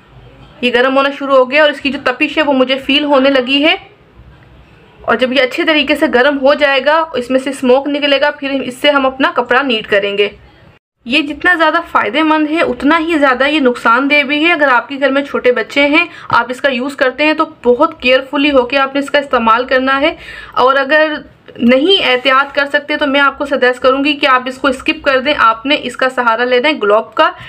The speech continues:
ठीक है। और अब मुझे इसकी smell जो है, यानी कि वो feel होना शुरू हो गई है। और एक चीज़ आपको और बता दूँ, ये जो काबिया है, ये जो हमारी net हो गई,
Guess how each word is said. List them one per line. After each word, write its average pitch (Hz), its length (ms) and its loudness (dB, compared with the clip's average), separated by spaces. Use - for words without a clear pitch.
ठीक 269 200 0
है। 339 120 2
और 247 260 2
अब 254 120 0
मुझे 269 180 -4
इसकी 285 260 -4
smell 262 440 -2
जो 285 140 2
है, 311 400 0
यानी 254 220 4
कि 277 100 2
वो 269 140 4
feel 269 260 0
होना 262 260 2
शुरू 262 280 -4
हो 254 160 6
गई 277 200 -2
है। 330 200 0
और 254 240 4
एक 262 240 -4
चीज़ 294 140 0
आपको 285 520 2
और 269 80 2
बता 262 300 0
दूँ, 285 320 -2
ये 240 200 0
जो 277 120 -2
काबिया 254 420 0
है, 294 200 0
ये 262 180 -2
जो 277 160 0
हमारी 262 340 2
net 269 340 0
हो 285 120 2
गई, 277 320 -2